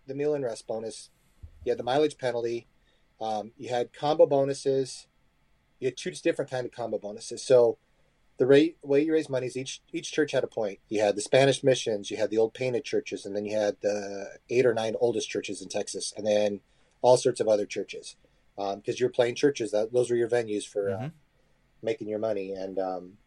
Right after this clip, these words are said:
Speaker 1: saving the orphanage. So each church had a point value, but each church also had a letter,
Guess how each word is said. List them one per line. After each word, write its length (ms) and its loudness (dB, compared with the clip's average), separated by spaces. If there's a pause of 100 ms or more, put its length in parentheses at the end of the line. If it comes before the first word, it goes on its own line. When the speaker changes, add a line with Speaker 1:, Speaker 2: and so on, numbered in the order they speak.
(220)
Speaker 1:
saving 280 0
the 100 -2
orphanage. 480 -2
So 420 6 (920)
each 360 4
church 760 10
had 200 -2
a 40 -2
point 320 -2
value, 540 -6 (120)
but 120 -6
each 220 -8
church 300 -4
also 300 -4
had 220 -8
a 100 -2
letter, 480 -4